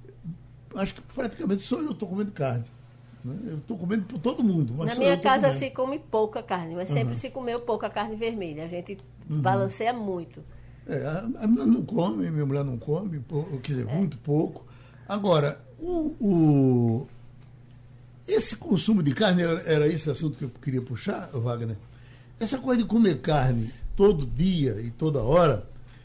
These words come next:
Speaker 1: isso é um costume que vem, Maria Luísa, acho que dos últimos, sei lá, dos últimos quarenta anos ou cinquenta, porque houve um tempo que carne era uma coisa do fim de semana.
Speaker 2: Nobre.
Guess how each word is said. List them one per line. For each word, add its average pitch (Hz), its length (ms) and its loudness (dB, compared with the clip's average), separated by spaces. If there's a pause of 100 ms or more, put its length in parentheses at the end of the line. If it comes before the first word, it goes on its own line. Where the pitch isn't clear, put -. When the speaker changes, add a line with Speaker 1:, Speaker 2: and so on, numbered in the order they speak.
(460)
Speaker 1:
isso 240 320 -2
é 240 40 4
um 302 180 -4
costume 226 840 -2
que 226 200 -6
vem, 180 300 2
Maria 175 320 4
Luísa, 160 380 2
acho 196 140 -2
que 220 120 -4
dos 180 380 -2
últimos, 190 1080 -2 (760)
sei 214 200 6
lá, 196 300 4
dos 139 180 0
últimos 190 420 -2 (600)
quarenta 180 460 6
anos 151 280 6
ou 147 80 4
cinquenta, 151 420 2
porque 202 140 -8
houve 277 240 4
um 190 120 4
tempo 170 440 2 (760)
que 220 140 -4
carne 208 640 4
era 214 160 4
uma 208 180 2
coisa 175 340 2
do 226 160 -4
fim - 160 0
de 214 100 -6
semana. 165 460 2
Speaker 2:
Nobre. 190 480 2